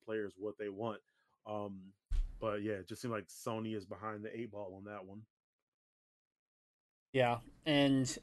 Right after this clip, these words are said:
Speaker 2: I mean, it, it's, it's unfortunate. It is just another kind of, like,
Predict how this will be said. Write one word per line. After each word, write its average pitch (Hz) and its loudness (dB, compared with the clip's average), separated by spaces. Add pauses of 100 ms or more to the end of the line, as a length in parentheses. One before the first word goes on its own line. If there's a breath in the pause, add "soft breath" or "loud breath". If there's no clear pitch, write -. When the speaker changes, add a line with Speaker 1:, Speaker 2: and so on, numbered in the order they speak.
Speaker 2:
I 143 4
mean, 139 10 (880)
it, 151 4
it's, 175 6
it's 185 8
unfortunate. 156 10
It 139 6
is 135 4
just 156 2
another 139 8
kind 131 6
of, 117 6
like, 117 6